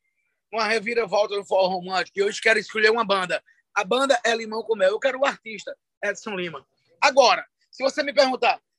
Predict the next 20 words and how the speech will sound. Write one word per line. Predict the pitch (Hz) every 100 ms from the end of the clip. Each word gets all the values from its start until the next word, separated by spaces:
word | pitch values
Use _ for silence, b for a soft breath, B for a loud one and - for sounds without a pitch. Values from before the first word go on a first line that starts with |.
| _
"E | 294
por | 311 -
que | 294
não | 285
continua | 247 269 240 247 240 247 208 170 143 _ _ _ _
quem | 240 247
está | - - 220 226
e |
quem | 214 214
não?" | 220
Não, | 254 196 180 226 - -
eu, | 294
não, | 285 302
eu, | 277
eu | 247 254
cheguei, | 262 240 262
só | - 240
disse | 254 247
assim, | 214 202
"Eu | 226